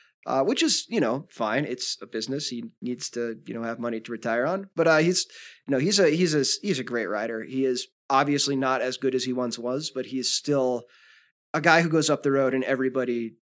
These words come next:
you know, kind of throws up in their mouth a little bit because they realize they're gonna have to chase him down and it's gonna be hard. And Alaphilippe is, I, you know, I think where Sagan is now is where we're gonna see Alaphilippe in three or four years. Like, he's really kind of cr-, trying to figure out,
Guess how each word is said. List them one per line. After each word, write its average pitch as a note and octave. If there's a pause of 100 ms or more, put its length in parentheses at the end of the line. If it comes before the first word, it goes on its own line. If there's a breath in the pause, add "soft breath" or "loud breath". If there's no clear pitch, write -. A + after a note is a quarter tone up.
(120)
you D3
know, A2+ (380)
kind C3
of B2
throws A#2+
up A2+
in A2+
their A2
mouth A2
a G#2
little A2+
bit A2
because G#2+
they A#2+
realize A#2+
they're A#2+
gonna A#2
have A2+
to -
chase A2
him G#2+
down G#2
and G2+
it's G#2+
gonna G#2+
be G#2+
hard. A2 (500 soft breath)
And D3
Alaphilippe F3
is, C#3+ (760)
I, D#3
you F3
know, D3+ (120)
I D#3+
think A#3
where E3
Sagan D3
is B2+
now B2
is A#2
where C3
we're A#2
gonna A#2+
see A2+
Alaphilippe G#2
in G#2
three A2
or F2
four F2+
years. F#2+
Like, A#2
he's C3+
really D3 (460 soft breath)
kind E3
of D3
cr-, - (200)
trying F3
to F3
figure D#3+
out, C#3